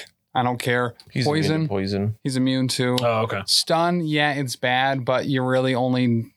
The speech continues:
Speaker 1: uh, it's a net loss of one because it's a separate power that grants it, so you're still getting two during the power phase.
Speaker 3: Mm-hmm.
Speaker 1: Um,
Speaker 2: That was a good call on that ruling.
Speaker 1: yeah.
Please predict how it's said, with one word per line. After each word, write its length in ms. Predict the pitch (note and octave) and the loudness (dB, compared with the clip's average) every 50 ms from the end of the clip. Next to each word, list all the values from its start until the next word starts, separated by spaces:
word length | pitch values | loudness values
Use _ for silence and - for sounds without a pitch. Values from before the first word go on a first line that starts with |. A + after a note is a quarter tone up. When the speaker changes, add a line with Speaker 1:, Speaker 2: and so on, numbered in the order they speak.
| - B2 - - | -4 -4 -2 0
Speaker 1:
uh, 160 | - B2 B2 - | 0 0 0 0
it's 160 | - B2+ A#2+ - | -2 -4 -2 0
a 40 | A#2+ | 0
net 220 | B2 B2 A#2 A2 | 2 2 0 0
loss 240 | B2+ A#2+ B2 A#2+ - | 0 0 0 0 -2
of 120 | A#2+ G#2 | -4 -2
one 380 | A2+ A2 A2 A2+ A#2+ C3+ B2+ - - - | 0 2 2 2 2 0 -2 -4 -4 -4
because 240 | C3+ - B2 A2+ | -2 0 0 2
it's 140 | A2+ A2 - | 2 0 2
a 40 | A2+ | 2
separate 360 | - - B2+ A#2+ - A2+ A2+ | 2 2 2 2 0 -2 -4
power 340 | - - B2 B2 B2+ B2+ B2+ | -2 0 2 2 2 2 0
that 120 | A#2 C3 C3 | 0 -2 -2
grants 320 | - B2+ B2 B2 B2 - D3 | 0 0 0 2 2 2 2
it, 100 | C3 B2 | 2 2
so 100 | - B2 | 2 2
you're 100 | A#2 A2 | 0 0
still 160 | - - B2 | 0 0 2
getting 240 | A#2 A#2+ A2+ A2 A2 | 2 2 2 0 0
two 320 | - - - B2 A#2+ B2+ | 0 0 2 2 2 2
during 200 | A#2+ B2 A#2+ A#2+ A#2 | 2 2 2 0 0
the 60 | A2 | 0
power 280 | - - B2 B2 B2+ B2 | 0 0 0 0 0 -2
phase. 380 | - C3+ B2+ B2+ B2+ B2 - | 0 0 0 0 0 0 -2
Speaker 3:
Mm-hmm. 520 | - A#2 G#2+ G#2+ A2 G#2+ G#2+ - _ - B2+ | -2 -2 -2 -2 -4 -4 -6 -10 _ -4 -2
Speaker 1:
Um, 480 | B2+ B2 B2 A#2+ A#2 A#2 A2+ A2+ - _ _ _ _ - | 0 0 2 0 0 0 -2 -2 -4 _ _ _ _ 0
Speaker 2:
That 80 | - G#3+ | 2 2
was 100 | F3 C3 | 2 0
a 20 | |
good 160 | - A#2 G#2 | -4 -6 -4
call 240 | - - B2 B2+ A#2 | 0 0 2 2 2
on 120 | G#2 F#2+ F#2+ | 0 0 0
that 200 | F#2+ F#2 F2 C2+ | 0 0 0 0
ruling. 460 | F#2+ A2 C3 C3+ A2 F#2+ F2+ F#2 G2+ - - | 0 0 0 0 0 0 -2 -4 -6 -6 -4
Speaker 1:
yeah. 420 | B2+ B2 B2+ B2 A#2+ A2+ A2+ | -2 0 0 2 2 0 0